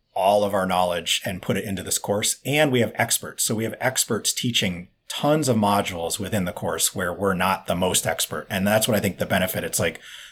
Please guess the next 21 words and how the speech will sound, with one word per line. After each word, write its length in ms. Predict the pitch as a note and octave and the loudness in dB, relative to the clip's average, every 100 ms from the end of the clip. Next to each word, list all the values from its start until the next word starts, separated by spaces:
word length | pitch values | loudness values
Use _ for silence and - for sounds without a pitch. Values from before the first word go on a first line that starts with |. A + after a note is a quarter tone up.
| - | 0
one 120 | A2 | 4
of 40 | G#2+ | 6
the 60 | |
most 200 | G#2 F#2+ | 4 4
comprehensive 720 | - A2+ A#2 A2+ A2 A2+ G#2 | 2 2 2 2 2 0 -2
courses 420 | - A2 G2+ A2+ G2 | -2 0 0 0 -2
on 160 | F2+ | -2
taking 320 | - A2 G#2 | -2 -4 -6
ownership 500 | G2+ G2+ G2 - F#2+ - | -6 -6 -2 -2 -4 -8
over 180 | G2+ F2+ | -8 -8
your 220 | E2 E2+ - | -8 -4 4
own 220 | E3 D3 | 6 6
health 340 | A2 F#2 - - - - - | 4 0 -4 -12 -18 -18 -12
that 260 | F#2+ A2 - | 0 0 2
exists. 500 | G#2 F#2+ G2 F2+ - | 0 0 0 0 0
And 140 | G2+ | 0
as 220 | A#2 C3+ | 2 4
of 100 | D#3+ | 2
today, 420 | D#3+ B2+ A2 A2 A2+ | 0 2 2 2 0
at 140 | G2 | -2
least 240 | G2+ G2+ | -2 -2